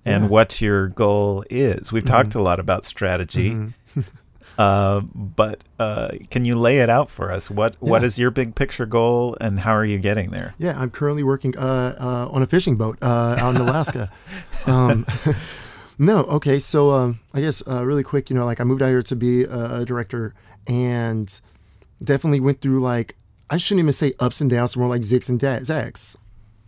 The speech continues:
Speaker 2: There's not, like,
Speaker 1: Yeah.
Speaker 2: you know, a lot of directors in my family or anything like that. Um,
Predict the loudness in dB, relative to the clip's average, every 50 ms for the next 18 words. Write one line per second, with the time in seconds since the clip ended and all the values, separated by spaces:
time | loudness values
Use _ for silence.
0 | -20 _ _ _ -4 0 0 0 0 0 0 2 2 2 2 0 -2 0 2 2
1 | 4 4 4 2 2 2 0 0 0 0 -2 -2 -2 -2 -2 -2 -2 -2 -4 -4
2 | -6 -10 -10 -6 -4 -4 -4 -4 -2 -2 -2 -2 -2 -2 -2 -2 -4 -4 -6 -6
3 | -6 -4 -2 0 0 0 0 -2 -6 -12 -20 -20 -20 -12 -6 -2 0 0 2 2
4 | 0 0 -2 -4